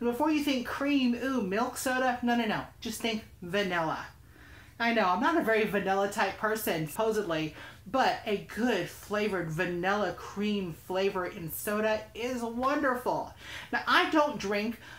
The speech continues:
a lot of soft drinks with actual sugar in them anymore. Diabetic, I don't like to have to waste that insulin and dose. Um,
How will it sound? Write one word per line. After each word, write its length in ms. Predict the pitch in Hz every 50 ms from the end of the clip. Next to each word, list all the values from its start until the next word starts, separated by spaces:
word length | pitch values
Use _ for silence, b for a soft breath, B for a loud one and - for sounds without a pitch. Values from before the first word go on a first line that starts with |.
| B B -
a 80 | 233
lot 480 | 226 208 202 233 226 226 226 240 233 220
of 100 | 185 -
soft 380 | - - 240 220 220 220 -
drinks 320 | - 202 185 196 190 - -
with 180 | 190 180 - - -
actual 460 | - 190 202 208 - - 240 214 214 220
sugar 380 | - - 240 214 185 196 185
in 160 | - 180 170
them 100 | 175 170
anymore. 500 | 170 170 160 156 151 143 143 - - - - - - -
Diabetic, 540 | 180 160 175 208 - 208 175 170 202 214 - -
I 60 | 196
don't 140 | 185 185 -
like 160 | 185 185 180
to 80 | - 165
have 180 | 185 185 185 -
to 60 | 190
waste 260 | 160 180 190 196 -
that 160 | 196 180 180
insulin 400 | 180 175 180 - - 175 170 170
and 100 | 170 170
dose. 480 | 156 180 156 143 143 190 - - - B B B B B B B B B -
Um, 440 | 220 202 190 185 185 180 175 170